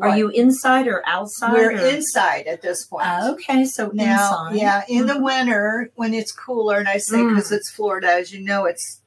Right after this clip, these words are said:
Speaker 2: pretty warm all year.
Speaker 1: Oh, yeah,
Speaker 2: <laughs> But,
Speaker 1: yeah,
Speaker 2: uh, we
Speaker 1: that's true.
Speaker 2: can go out at night when it's cooler,
Speaker 1: Mm-hmm.
Speaker 2: and we have a little deck, and we sit outside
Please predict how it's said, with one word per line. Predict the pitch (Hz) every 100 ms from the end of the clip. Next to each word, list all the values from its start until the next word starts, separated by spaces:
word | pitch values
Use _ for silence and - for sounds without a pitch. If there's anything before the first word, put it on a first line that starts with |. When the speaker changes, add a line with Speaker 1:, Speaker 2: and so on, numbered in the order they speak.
| _
Speaker 2:
pretty | - 220 202
warm | 185 175 175
all | 180 185
year. | 175 202 202
Speaker 1:
Oh, | 214
yeah, | 208 202 196 190 190
Speaker 2:
<laughs> |
But, | 226 226
Speaker 1:
yeah, | 220 214
Speaker 2:
uh, | 240
we | 269
Speaker 1:
that's | 262
true. | 269
Speaker 2:
can | 311 302
go | 254 240
out | 220 208 208 -
at | 202
night | 202 202 202
when | 208 196
it's | 180
cooler, | - 339 403 311 190
Speaker 1:
Mm-hmm. | - 196
Speaker 2:
and | 202
we | 214 220
have | 226 196
a |
little | 196 196 190
deck, | 190 254 240 202
and | 190
we | 185
sit | - - 196
outside | 180 - - - 170 160 165